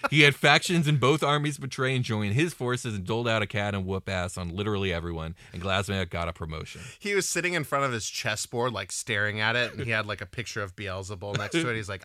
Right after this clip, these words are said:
Speaker 2: "I'm gonna fucking get this guy.
Speaker 1: Yeah.
Speaker 2: I know ex-, I know
Speaker 1: So,
Speaker 2: everything."
Speaker 1: everyone get fucking reckoned.
Speaker 2: Yeah. <laughs> Get reckoned, bitch. That's a great hashtag. Get reckoned.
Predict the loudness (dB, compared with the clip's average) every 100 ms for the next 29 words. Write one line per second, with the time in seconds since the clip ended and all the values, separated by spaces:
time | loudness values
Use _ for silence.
0 | _ -10 -10 -12 -12 -12 -12 -14 -14 -14
1 | -16 -8 -6 -6 -8 _ _ _ -4 -2
2 | -2 -6 -8 0 2 4 2 0 -6 -8
3 | -8 -2 6 8 8 6 4 2 2 2
4 | 0 0 0 0 -2 -2 -2 -6 -8 -4
5 | 0 4 2 2 0 2 4 4 4 2
6 | 2 0 0 0 2 4 4 2 2 2
7 | 4 2 2 0 -2 -2 -2 -6 -8 -2
8 | -2 -2 0 0 0 -4 -6